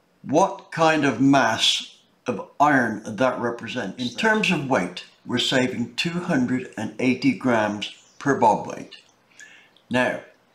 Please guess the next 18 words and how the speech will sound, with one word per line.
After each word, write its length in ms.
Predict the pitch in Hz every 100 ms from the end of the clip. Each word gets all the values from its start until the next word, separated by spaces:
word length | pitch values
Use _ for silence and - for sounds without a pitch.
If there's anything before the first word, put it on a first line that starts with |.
| _ _ -
we've 200 | 104 -
got 200 | 98 -
four 320 | - 127 98
bob 280 | 90 151 -
weights, 480 | 95 - - - - _ _ -
so 260 | - 110
our 260 | 104 101 -
total 460 | - 170 190 185
savings 760 | - - 160 139 98 95 98 -
comes 360 | - 110 101 -
to 80 |
four 400 | - - 120 131
times 440 | 135 123 110 113 -
two 280 | - 120 101
eighty. 400 | 87 - - - _ - - - -
That 460 | - 107 113 - 82
would 260 | 104 104 101 -
be, 540 | 110 107 98 92 87